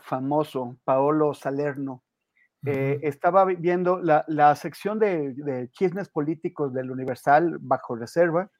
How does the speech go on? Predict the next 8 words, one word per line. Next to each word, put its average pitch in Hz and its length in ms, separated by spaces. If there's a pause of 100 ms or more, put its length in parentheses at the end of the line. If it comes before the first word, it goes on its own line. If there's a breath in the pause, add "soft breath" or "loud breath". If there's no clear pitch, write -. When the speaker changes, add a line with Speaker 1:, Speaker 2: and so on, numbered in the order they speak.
(640)
Speaker 1:
Eh, 139 680
le, 151 240
le 156 160
dedicó 151 320
un 220 80
espacio 208 600
hoy 170 420
y 139 400